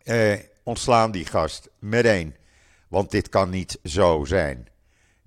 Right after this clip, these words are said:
Eh, laat die wat anders gaan doen. Eh, laat die bij de Palestijnen de straten gaan, eh, schoonmaken. Wat een achterlijke mensen heb je toch bij die Europese Unie zitten.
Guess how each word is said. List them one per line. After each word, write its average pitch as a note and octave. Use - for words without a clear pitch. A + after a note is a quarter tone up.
Eh, F2+
laat G#2+
die G#2+
wat F#2
anders F2+
gaan F2
doen. D#2
Eh, E2+
laat F2
die E2+
bij F2
de E2+
Palestijnen D#2+
de D2
straten D2+
gaan, D2
eh, C#2+
schoonmaken. D2+
Wat B2
een G2
achterlijke F#2+
mensen F#2
heb F2
je F2
toch C#2
bij D#2+
die D#2+
Europese E2+
Unie D2
zitten. C2+